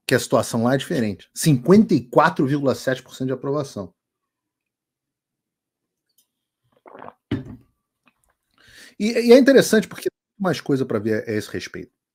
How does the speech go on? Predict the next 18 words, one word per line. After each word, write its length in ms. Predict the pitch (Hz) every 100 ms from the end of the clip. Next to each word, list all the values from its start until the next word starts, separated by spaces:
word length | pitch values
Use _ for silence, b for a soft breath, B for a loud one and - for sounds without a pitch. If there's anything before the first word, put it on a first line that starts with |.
| _ _ _ _ _ _ _
Daqui 140 | -
a 20 |
pouco 180 | - 156
eu 60 | 151
vou 200 | 156 139
entrar 280 | 123 135
com 280 | 131 143 123 139
o 100 | 120
Sérgio 320 | - 123 120
Tavares 400 | 127 98 98 92
aqui, 220 | 92 104
que 240 | - 95 b b b _
já 220 | 113 117 120
tá 160 | 127
aqui 180 | 123 -
conosco 420 | 120 117 113 -
no 120 | 123 110
ar. 160 | 92